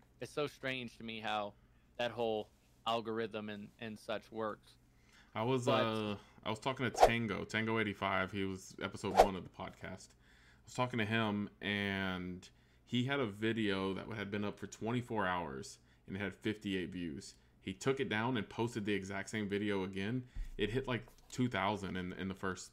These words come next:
Speaker 2: hour or two hours, whatever he had said it was. And I'm like,
Speaker 1: I, I,
Speaker 2: he's like,
Speaker 1: I
Speaker 2: "It's,
Speaker 1: don't
Speaker 2: just
Speaker 1: really
Speaker 2: change the title."
Speaker 1: know. I don't really know what the answer is, and that's the problem. There is, like, you don't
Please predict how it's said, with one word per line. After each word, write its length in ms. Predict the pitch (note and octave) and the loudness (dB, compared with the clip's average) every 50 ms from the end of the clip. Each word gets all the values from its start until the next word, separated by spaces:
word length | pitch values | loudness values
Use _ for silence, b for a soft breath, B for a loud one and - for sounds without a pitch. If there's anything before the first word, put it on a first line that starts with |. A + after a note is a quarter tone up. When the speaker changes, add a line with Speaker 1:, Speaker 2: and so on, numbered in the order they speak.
| - - - - - - - _ - - - - - - | -20 -20 -20 -20 -20 -20 -20 _ -20 -20 -20 -20 -12 -6
Speaker 2:
hour 360 | - F2 F2+ F#2 F#2 F2+ F2 | -4 -4 -2 -2 -2 -2 -2
or 60 | F2+ | -4
two 180 | F2 - F#2 F2+ | -6 -6 -6 -4
hours, 240 | F#2+ F2+ F2+ F2+ F#2 | -4 -4 -6 -6 -6
whatever 260 | F2+ F2+ F2 F#2 F2+ | -6 -6 -4 -4 -4
he 40 | F2 | -6
had 100 | E2+ - | -8 -8
said 140 | - F2+ | -8 -8
it 80 | F2+ B1+ | -8 -6
was. 280 | - F2+ F2+ F#2 - - b b b b b b b b b b b b b - | -6 -8 -8 -10 -12 -20 b b b b b b b b b b b b b -10
And 100 | - G2 | -8 -4
I'm 100 | G2 G2 | -4 -2
like, 140 | G2 G2 - - - - | -2 -2 -2 -4 -4 -2
Speaker 1:
I, 160 | D#3 D#3+ F#3 - | 0 0 0 0
I, 80 | E3+ | 0
Speaker 2:
he's 120 | F3 F3+ E3+ | 0 2 0
like, 140 | - A2+ | 0 0
Speaker 1:
I 60 | E3 E3+ | 0 0
Speaker 2:
"It's, 80 | - | 0
Speaker 1:
don't 280 | - F3 F3+ F#3+ G#3 E3+ | 2 2 2 2 0 0
Speaker 2:
just 120 | C3 E3+ | 0 2
Speaker 1:
really 200 | F3 F#3 F3+ F3+ | 2 2 2 2
Speaker 2:
change 100 | F3 E3 | 0 0
the 120 | D3+ D#3 D#3 | -2 0 2
title." 160 | D3+ D3+ D3+ | 2 4 4
Speaker 1:
know. 300 | D3 C#3+ C#3 C#3 C3+ C3 _ - _ - - - - - - - - - | 4 2 2 0 -2 -4 _ -20 _ -20 -20 -20 -20 -20 -20 -16 -8 -4
I 80 | D3+ D3+ | -4 -2
don't 280 | C#3 E3 E3 F3+ F#3 | 2 2 2 2 2
really 220 | F3+ F#3+ F#3 F3 E3 | 2 2 2 2 0
know 220 | D3+ D3 D3 C#3+ C3+ | 0 2 2 4 4
what 180 | C3+ C#3 C3 | 4 2 0
the 200 | - C#3 C3 C#3 | 0 -4 -2 -2
answer 280 | D3 D3+ - - B2+ A#2 | -2 -2 -2 -2 0 0
is, 120 | A2+ - | 0 -2
and 100 | B2 B2+ | -2 0
that's 200 | C#3+ D#3+ - - | 0 0 -2 -2
the 120 | - C#3 A#2+ | -4 -4 -4
problem. 540 | - - D#3+ D#3 D#3 D3+ C#3+ C#3 C3+ C3 | -2 2 2 4 4 2 0 -2 -4 -2
There 260 | C3 C#3 D3 D#3 D3 B2+ | 0 0 2 2 2 2
is, 140 | A2+ - | 0 0
like, 180 | B2+ B2 A#2 - | -2 -2 -2 -2
you 100 | B2+ B2+ | -8 -8
don't 360 | A2+ - C3+ C3+ C#3+ D3 - | -4 0 0 2 2 0 -2